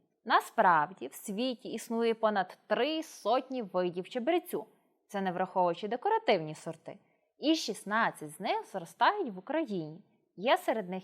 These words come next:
і кілька ендеміків. Наприклад, чебрець дніпровський. Це багаторічна рослина із стеблами не більше двадцяти сантиметрів завдовжки,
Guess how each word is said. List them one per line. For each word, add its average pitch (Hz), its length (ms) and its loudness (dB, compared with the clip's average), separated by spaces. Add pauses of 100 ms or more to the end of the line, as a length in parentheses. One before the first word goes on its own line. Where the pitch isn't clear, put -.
і 175 80 -10
кілька 180 500 -8
ендеміків. 170 680 -4 (240)
Наприклад, 220 760 -4
чебрець 196 640 -2
дніпровський. 190 840 -4 (460)
Це 415 100 -2 (160)
багаторічна 180 720 -2
рослина 320 540 -2 (140)
із 185 120 -8
стеблами 294 600 0
не 170 100 -6
більше 294 340 -4
двадцяти 233 480 -6
сантиметрів 196 680 -4
завдовжки, 240 720 -2